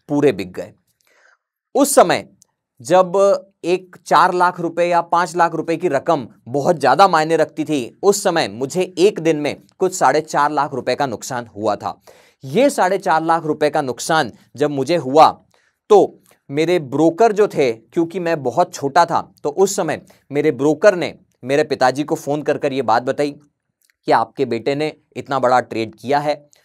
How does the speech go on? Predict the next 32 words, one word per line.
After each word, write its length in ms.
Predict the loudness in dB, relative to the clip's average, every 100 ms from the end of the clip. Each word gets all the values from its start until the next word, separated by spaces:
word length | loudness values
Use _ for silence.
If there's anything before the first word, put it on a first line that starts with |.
| _ -4
और 160 | -2 -2
उसे 320 | -6 -6 -6
इतना-इतना 560 | -6 -8 -6 -6 -6
नुकसान 440 | -8 -10 -8 -8 -8 -8
हो 120 | -8
गया 180 | -6 -10
है। 220 | -12 -18 _ _ _ _ _ _ _ _ _ -4
मुझे 300 | 0 2 4
ये 80 | 6
बात 220 | 4 4
पता 240 | 2 2
थी 200 | 0 -4
कि, 400 | -8 -8 -8 -8 -4
अ, 160 | -4
मेरे 540 | -2 0 2 4 2 -4 _ -12
ब्रोकर 420 | -2 -2 2 2
ने 160 | 2 -4
मेरे 180 | -4 -6
पिताजी 420 | -2 0 0 -2
को 260 | 0 0
ये 160 | 0 -4
पूरा 260 | -6 -2 0
वाकया 320 | 0 0 -2
बता 280 | -2 -4 -2
दिया 180 | -4
है 100 | -6
कि 100 | -8
किस 260 | -8 -8 -6
तरीके 360 | -6 -6 -6 -6
से 160 | -6
इन्होंने 300 | -10 -10 -10
शेयर 440 | -8 -4 -2 -4